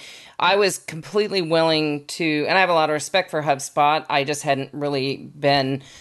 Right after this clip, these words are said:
a participant in their ecosystem. And so I had to partner with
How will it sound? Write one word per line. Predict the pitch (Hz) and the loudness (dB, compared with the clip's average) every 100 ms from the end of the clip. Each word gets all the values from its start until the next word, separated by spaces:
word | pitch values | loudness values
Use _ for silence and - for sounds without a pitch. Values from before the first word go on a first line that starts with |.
| - | -10
a | - | -10
participant | - 156 143 208 - 165 156 139 131 | 0 0 0 -4 -4 -2 2 2 0
in | 147 135 | 0 2
their | 139 135 135 - _ - | 4 4 2 -2 _ -8
ecosystem. | 202 - 156 - 139 - 156 156 | -6 0 0 0 -6 0 2 2
And | 147 139 | 2 0
so | - 156 143 135 135 - - - | 0 4 4 2 -4 -20 -14 -2
I | 170 | 2
had | 214 | 2
to | 190 | 0
partner | - 196 214 170 160 156 | 0 2 2 2 2 2
with | - 147 151 143 | 0 0 0 -2